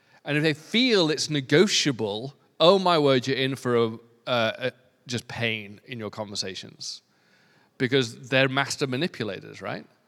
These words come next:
And they will feign injury, they will do everything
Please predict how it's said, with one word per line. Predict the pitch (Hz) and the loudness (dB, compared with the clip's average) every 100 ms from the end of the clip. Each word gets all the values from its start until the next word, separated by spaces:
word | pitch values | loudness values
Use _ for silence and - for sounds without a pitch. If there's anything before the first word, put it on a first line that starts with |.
| _ _ _ _ _ _ _ _ - _ | _ _ _ _ _ _ _ _ -20 _
And | 127 123 | -2 0
they | 131 131 | 2 2
will | 131 123 | 0 -2
feign | - - 135 127 123 | -4 -2 0 -2 -4
injury, | 147 170 147 165 156 151 147 147 110 | -6 -4 -2 0 2 2 2 0 -2
they | 139 135 139 | 2 4 4
will | 139 135 131 127 131 | 6 6 6 6 2
do | 131 143 | 2 6
everything | 139 165 175 156 131 110 110 127 | 8 8 6 0 0 -2 -2 -8